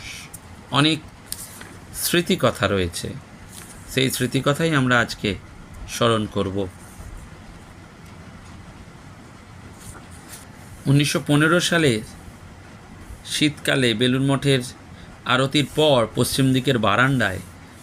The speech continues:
চায়ের টেবিলে গঙ্গাধর মহারাজ বলেছিলেন, স্বামীজি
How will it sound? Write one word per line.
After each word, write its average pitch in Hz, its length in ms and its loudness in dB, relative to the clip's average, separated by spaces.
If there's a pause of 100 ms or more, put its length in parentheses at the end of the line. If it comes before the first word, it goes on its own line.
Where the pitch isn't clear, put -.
(160)
চায়ের 123 380 4
টেবিলে 135 320 4
গঙ্গাধর 120 440 2
মহারাজ 123 400 0
বলেছিলেন, 110 520 0 (640)
স্বামীজি 139 460 4